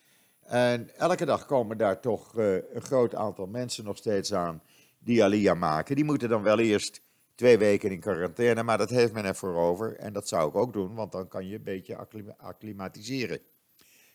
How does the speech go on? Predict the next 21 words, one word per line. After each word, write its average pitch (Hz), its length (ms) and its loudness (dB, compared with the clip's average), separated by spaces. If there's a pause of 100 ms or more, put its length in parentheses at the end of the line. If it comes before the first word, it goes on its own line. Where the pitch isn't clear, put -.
(120)
En 117 180 -4
in 123 120 -6
die 117 140 2
hotels 101 520 0
is 139 180 -6
het - 300 -12
leven 98 400 0
nog 92 180 -10
zo 90 120 -10
slecht 92 320 -6
niet, 101 260 -14 (380)
want 101 260 -6
je 107 80 -2
hebt 95 120 -2
meer 104 220 0
vrijheid 90 720 -2 (100)
dan, 87 500 -2
bij 95 120 -4
wijze 82 260 -4
van 82 80 -12
spreken, 85 580 -6